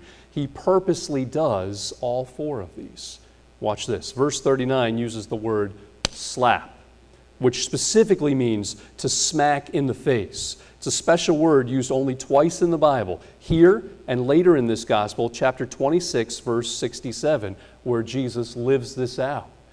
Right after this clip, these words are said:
dies this out, really, as he's being led towards his crucifixion and the Roman soldiers beat him. We're told they smacked him all over his face. Similarly, Isaiah chapter fifty, verse six prophesied it.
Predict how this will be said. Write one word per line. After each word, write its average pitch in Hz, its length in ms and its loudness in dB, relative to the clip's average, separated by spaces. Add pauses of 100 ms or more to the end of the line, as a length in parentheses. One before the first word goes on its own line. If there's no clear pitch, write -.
(340)
dies 127 580 -2 (120)
this 101 300 -8
out, 90 360 -10
really, 113 440 -2 (260)
as 113 220 -2
he's 120 180 -4
being 120 320 -2
led 123 220 0
towards 123 300 -2
his 123 120 -6
crucifixion 139 720 -4
and 117 80 -2
the 110 60 -2
Roman 120 320 -2
soldiers 110 500 -4
beat 131 300 -6
him. 98 240 -10 (280)
We're 113 140 -4
told 143 640 2 (340)
they 117 140 -6
smacked 143 480 -10
him 131 360 -2
all 123 280 0
over 110 480 0 (320)
his 113 240 -6
face. - 580 -12 (160)
Similarly, 131 640 2
Isaiah 117 560 -2
chapter 135 380 -6
fifty, 147 400 -4
verse 120 300 -2
six - 380 -6
prophesied 120 800 -8
it. - 80 -20